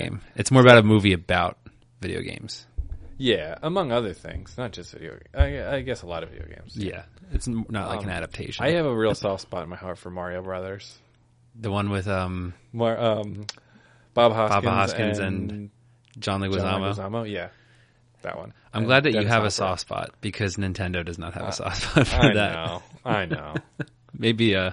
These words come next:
Speaker 2: It's like, I think it's a really entertaining bad movie, which is kind of my favorite type of movie.
Speaker 1: Did they ever do that on How Did This Get Made? Do you know?
Speaker 2: Uh, yeah, I think they
Speaker 1: Did,
Speaker 2: did.
Speaker 1: did they?
Speaker 2: I'm pretty
Speaker 1: That's,
Speaker 2: sure.
Speaker 1: that seems,
Speaker 2: I, I
Speaker 1: that
Speaker 2: think
Speaker 1: seems like one
Speaker 2: so.
Speaker 1: that that's,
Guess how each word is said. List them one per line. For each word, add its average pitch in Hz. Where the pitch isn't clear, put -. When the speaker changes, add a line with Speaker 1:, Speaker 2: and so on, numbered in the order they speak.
Speaker 2:
It's -
like, 139
I 127
think 160
it's 175
a 135
really 117
entertaining 107
bad 85
movie, 87
which 104
is 101
kind 107
of 101
my 95
favorite 92
type -
of 87
movie. 95
Speaker 1:
Did 113
they 131
ever 190
do 233
that 226
on 196
How 127
Did 127
This 131
Get 113
Made? 98
Do -
you 117
know? 123
Speaker 2:
Uh, 98
yeah, 127
I 104
think 131
they 131
Speaker 1:
Did, 143
Speaker 2:
did. 107
Speaker 1:
did -
they? 110
Speaker 2:
I'm 92
pretty 165
Speaker 1:
That's, -
Speaker 2:
sure. 117
Speaker 1:
that -
seems, 131
Speaker 2:
I, 107
I -
Speaker 1:
that 131
Speaker 2:
think 135
Speaker 1:
seems 135
like 95
one 90
Speaker 2:
so. 87
Speaker 1:
that 98
that's, -